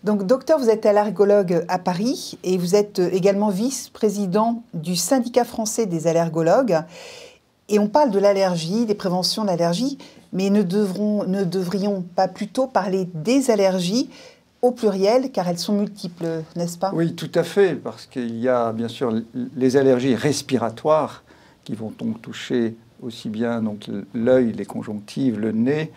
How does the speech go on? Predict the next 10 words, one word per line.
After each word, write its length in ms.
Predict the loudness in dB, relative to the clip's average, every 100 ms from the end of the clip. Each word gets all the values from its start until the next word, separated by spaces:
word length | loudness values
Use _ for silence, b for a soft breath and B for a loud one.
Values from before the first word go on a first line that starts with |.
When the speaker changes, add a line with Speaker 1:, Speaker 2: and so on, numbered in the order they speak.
| B B B B -4
Speaker 2:
mais 80 |
aussi 320 | -2 -2 -2 0
les 100 | -2
bronches, 560 | -2 -2 -2 -4 -6
euh, 100 | -8 -8 -10 -12 -18 -20
qui 80 | _
peuvent 140 | -18 -12
donner 240 | -10 -8
de 160 | -4 0
l'asthme. 460 | 4 2 0 -10